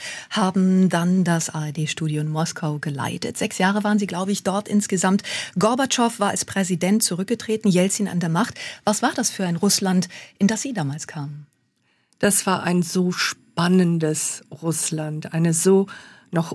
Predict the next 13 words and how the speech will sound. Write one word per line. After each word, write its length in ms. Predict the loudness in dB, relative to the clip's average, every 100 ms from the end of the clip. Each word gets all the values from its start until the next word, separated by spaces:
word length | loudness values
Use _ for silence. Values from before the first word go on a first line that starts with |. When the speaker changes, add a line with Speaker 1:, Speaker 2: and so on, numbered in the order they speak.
| 4
Speaker 2:
unfertige 760 | 6 6 4 2 2 0 -2
Gesellschaft, 800 | 0 2 4 6 4 2 -2 -2
die 40 | -2
sich 320 | -2 -4 -4
aber 140 | -2
jetzt 380 | 0 0 -2 -6 0
öffnete 680 | 0 2 2 2 0 -2
und 180 | -2 -2
entwickelte. 840 | 2 2 2 0 0 -2 0 0 -2 -8 -20 -20 -20 _ 0
Ähm, 540 | 2 2 2 0 -2 -8 -20 -4
ich 200 | -4 -2
kann 400 | 2 6 4 4 -4
auch 320 | -4 -4 -8